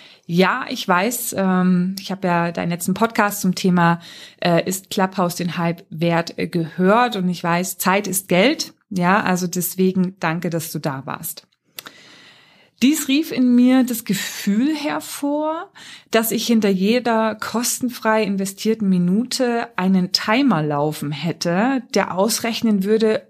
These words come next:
ob sich das alles hier für mich irgendwann monetär lohnen würde.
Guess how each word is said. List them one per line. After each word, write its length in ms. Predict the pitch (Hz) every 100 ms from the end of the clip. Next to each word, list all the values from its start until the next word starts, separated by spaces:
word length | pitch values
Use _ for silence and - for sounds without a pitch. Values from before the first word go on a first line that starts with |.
| -
ob 180 | 202
sich 260 | - 220 196
das 220 | 202 190
alles 360 | - 185 196 196
hier 260 | - 190
für 160 | 190 190
mich 520 | 180 185 214 - - -
irgendwann 640 | 185 202 180 156 170 185
monetär 640 | 185 170 180 190 190 - 170
lohnen 540 | 160 180 208 156 143
würde. 460 | - 104 - - 160